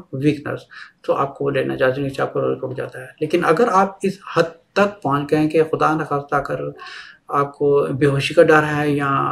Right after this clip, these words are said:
या heart attack का डर है या कोई किसी किस्म की एक extreme condition तक पहुंच जाते हैं जहाँ पे आपको, जहाँ पे एक, एक समझे कि एक situation of death आ जाती है,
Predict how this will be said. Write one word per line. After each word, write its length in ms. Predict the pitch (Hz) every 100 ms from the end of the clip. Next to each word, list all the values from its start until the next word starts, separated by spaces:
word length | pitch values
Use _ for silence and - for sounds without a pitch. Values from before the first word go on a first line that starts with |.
| 143 139 139 - - -
या 80 | 151
heart 220 | 131 135
attack 240 | 135 147 147
का 80 |
डर 180 | 143 151
है 60 | 190
या 60 | 226
कोई 200 | 240 247
किसी 220 | 233 240
किस्म 320 | 233 226 208
की 160 | 202 233 175
एक 100 | 175
extreme 960 | - - - 190 202 226 254 262 262 -
condition 380 | 180 165 170
तक 140 | 156 156
पहुंच 160 | 143 139
जाते 200 | 139 139
हैं 60 |
जहाँ 140 | 139 139
पे 120 | 147
आपको, 320 | - - - _ - - - - - _ _ _ _ _ -
जहाँ 260 | 151 151 147
पे 100 | 143
एक, 180 | 143 - - 147 170 - _
एक 160 | 156 156
समझे 280 | - 143 147
कि 140 | 147
एक 100 | 151
situation 420 | 156 147 151 156
of 80 | 151
death 160 | 139 135
आ 80 | 127
जाती 260 | 131 -
है, 140 | 135